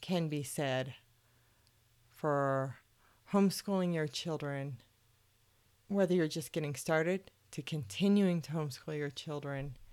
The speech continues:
and throughout the years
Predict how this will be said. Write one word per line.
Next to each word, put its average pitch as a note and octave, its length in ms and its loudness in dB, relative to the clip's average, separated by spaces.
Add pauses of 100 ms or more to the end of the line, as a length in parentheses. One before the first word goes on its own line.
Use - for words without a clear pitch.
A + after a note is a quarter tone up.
(1300)
and D3 480 2 (380)
throughout F#3 800 4 (960)
the D#3+ 100 2
years C3+ 680 -2